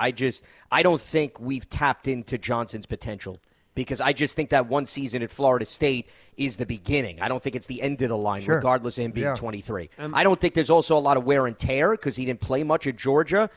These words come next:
Speaker 1: So I just, I'm intrigued by his upside. The fact that I think he's just scratching the surface.
Speaker 3: And I will say this, too. If this is how the draft goes and I'm at seven, I would move down without getting a one next year.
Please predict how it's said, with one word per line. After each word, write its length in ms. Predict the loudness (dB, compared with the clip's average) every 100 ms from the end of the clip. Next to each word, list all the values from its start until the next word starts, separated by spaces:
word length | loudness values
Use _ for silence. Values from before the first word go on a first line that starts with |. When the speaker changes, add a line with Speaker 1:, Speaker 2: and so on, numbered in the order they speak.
| -14 _
Speaker 1:
So 280 | 2 6 6
I 100 | 4
just, 260 | 2 0 0 2
I'm 140 | 2
intrigued 480 | 0 -2 -2 -2 2
by 140 | 2
his 200 | 4 0 2
upside. 640 | 0 0 -2 -2 -4 -12 -18 _ _
The 80 | -6
fact 380 | 0 0 0 0
that 300 | 0 0 -2
I 120 | -4
think 200 | -2 -6
he's 140 | -6
just 200 | -4 -4
scratching 380 | 0 -2 0 -6
the 80 | -10
surface. 380 | -8 -8 -10 -4
Speaker 3:
And 160 | -2
I 160 | 2 2
will 120 | 2
say 220 | 0 -2 -2
this, 220 | -4 -6
too. 300 | -6 -6 -8 -12
If 140 | -10
this 160 | -8 -8
is 80 | -4
how 220 | -2 -2
the 100 | -2
draft 340 | -4 -2 -2
goes 360 | -4 -2 -2 -6
and 100 | -8
I'm 160 | -8 -8
at 100 | -8
seven, 440 | -6 -6 -6 -12 _ _ _
I 140 | -2 -2
would 200 | -2 -4
move 240 | -6 -6
down 240 | -6 -8 -10
without 300 | -12 -12 -10
getting 220 | -10 -10
a 40 |
one 200 | -14 -16
next 260 | -20 -20 -20
year. 180 | -20